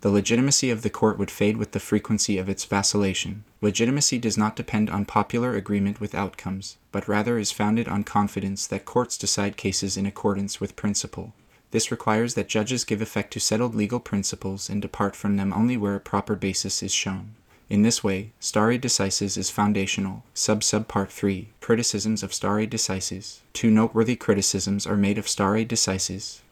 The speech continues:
The first is that it is inherently conservative. The second is that courts only adhere to stare decisis when the impugned precedent accords with their personal preference. Both criticisms arise from inconsistent application of stare decisis and both are answered by its proper application.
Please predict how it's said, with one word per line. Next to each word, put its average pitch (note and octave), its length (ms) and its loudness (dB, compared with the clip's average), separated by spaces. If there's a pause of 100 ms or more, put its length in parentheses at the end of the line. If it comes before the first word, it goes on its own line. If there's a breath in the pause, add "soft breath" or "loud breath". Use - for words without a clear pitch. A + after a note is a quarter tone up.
(240 soft breath)
The G2+ 80 0
first - 360 2
is G2+ 120 0
that G2+ 140 4
it G2 100 2
is G2+ 160 2
inherently G#2+ 500 2
conservative. G2 840 -2 (300 soft breath)
The - 100 -2
second C3 360 2
is A#2 120 0
that G2+ 200 2
courts - 320 0
only A#2+ 280 4
adhere G2+ 260 0
to G2+ 80 -4
stare G#2+ 400 2
decisis G2 640 0
when G2 100 0
the F#2+ 120 2
impugned G#2+ 420 2
precedent G#2 480 0
accords G2 420 0
with G2+ 140 -2
their G2+ 160 0
personal A#2 460 0
preference. - 720 -6 (320 soft breath)
Both B2 240 4
criticisms A#2+ 600 2
arise G2+ 360 2
from G2+ 160 2
inconsistent G#2 640 0
application G2+ 600 0
of G2 120 -4
stare G#2+ 360 2
decisis G2+ 680 -2
and G2 160 -2
both A2 260 0
are G2+ 100 2
answered G#2 380 0
by G2 140 -2
its F#2+ 160 -6
proper G#2 420 0
application. - 760 -4